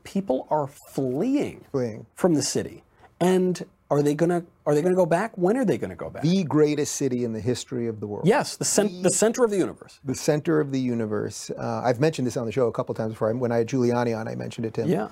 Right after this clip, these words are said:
Speaker 2: But there have been, my family has had, uh, at times dozens, something like sixty or seventy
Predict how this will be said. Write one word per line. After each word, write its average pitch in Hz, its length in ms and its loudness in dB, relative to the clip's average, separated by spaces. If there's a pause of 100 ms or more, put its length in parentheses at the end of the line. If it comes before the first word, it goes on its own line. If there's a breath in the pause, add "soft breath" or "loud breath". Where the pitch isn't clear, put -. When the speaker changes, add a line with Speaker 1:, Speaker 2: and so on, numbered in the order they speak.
(140)
Speaker 2:
But 127 100 0
there 170 200 4
have 131 140 0
been, 135 320 0
my 131 200 0
family 131 340 0
has 113 120 -2
had, 110 320 -4 (160)
uh, 127 480 -6 (220)
at 117 140 0
times 127 320 0
dozens, 107 480 0
something 117 300 -4
like 107 260 -2
sixty - 480 -4
or 110 60 0
seventy 113 480 -2